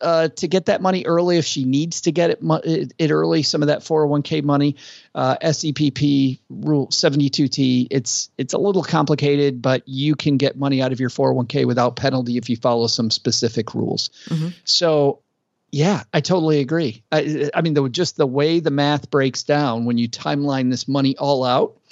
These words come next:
Speaker 2: Mm-hmm.
Speaker 1: anything she can do to fill that, those early years now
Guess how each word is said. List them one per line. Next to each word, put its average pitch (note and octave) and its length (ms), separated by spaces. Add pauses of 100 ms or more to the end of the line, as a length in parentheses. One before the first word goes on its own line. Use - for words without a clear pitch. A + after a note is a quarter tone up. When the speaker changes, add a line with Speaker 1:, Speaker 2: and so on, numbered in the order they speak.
(140)
Speaker 2:
Mm-hmm. F3+ 220 (160)
Speaker 1:
anything F3 420
she D#3+ 220
can D3 180
do D3 160
to B2 100
fill C#3+ 540
that, C3 380
those C3 280
early C3 300
years A#2+ 320
now A2+ 320